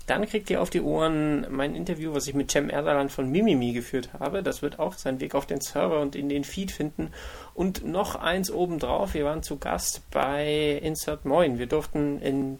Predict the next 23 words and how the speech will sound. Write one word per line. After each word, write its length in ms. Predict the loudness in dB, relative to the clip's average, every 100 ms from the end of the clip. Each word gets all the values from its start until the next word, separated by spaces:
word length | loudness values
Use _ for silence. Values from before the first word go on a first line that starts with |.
| -4
der, 240 | -2 -2 -6 -10 -10 -8 -8 -10 -10 -10 -10
äh, 380 | -4 0 2 2
in, 140 | 2 -2
in 340 | -2 -2 0
den 180 | 0 0
kleinen, 500 | -2 0 2 0 -4 -8 -12 -12
im 140 | -2 0
Summercamp, 640 | 2 4 4 4 4 4
im 160 | 2 0
Insert 340 | 0 0 -2
Moin 280 | -2 0 -2
Feriencamp 840 | 0 0 2 2 0 0 0 0 0
durften 280 | 0 0 -2
wir 100 | 0
eine 120 | -2
Folge 320 | 0 0 2
aufnehmen 480 | 2 0 -2 0 0
und 260 | 0 -2 -2
hatten 220 | -2 0
da 100 | 0
das 140 | 2
große 260 | 2 4 2
Vergnügen, 500 | 0 0 0 -2